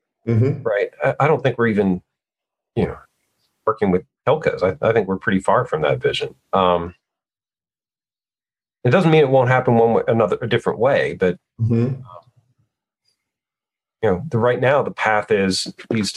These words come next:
Speaker 2: we're just gonna make s-, better and smarter and, you know, bigger cell phones to handle it. We're gonna be strapping little P Cs on our back to handle our
Speaker 1: <laughs>
Speaker 2: augmented reality experience. Um,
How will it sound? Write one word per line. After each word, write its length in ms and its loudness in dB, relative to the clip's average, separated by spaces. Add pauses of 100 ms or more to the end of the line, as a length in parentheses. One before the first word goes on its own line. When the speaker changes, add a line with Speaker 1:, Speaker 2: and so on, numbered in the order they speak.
(120)
Speaker 2:
we're 180 0
just 180 0
gonna 140 2
make 260 0
s-, 220 -12
better 260 2
and 180 0
smarter 460 2
and, 200 0 (320)
you 80 -10
know, 180 -12 (120)
bigger 260 -2
cell 240 0
phones 440 -6 (680)
to 80 -4
handle 280 0
it. 40 -6
We're 100 -2
gonna 180 -2 (180)
be 60 -8
strapping 540 0
little 200 0
P 220 -2
Cs 260 0
on 120 2
our 100 2
back 340 -4 (220)
to 100 -2
handle 320 -2
our 340 -4
Speaker 1:
<laughs> 100 -2
Speaker 2:
augmented 420 -4
reality 440 0
experience. 580 -4 (1160)
Um, 100 -4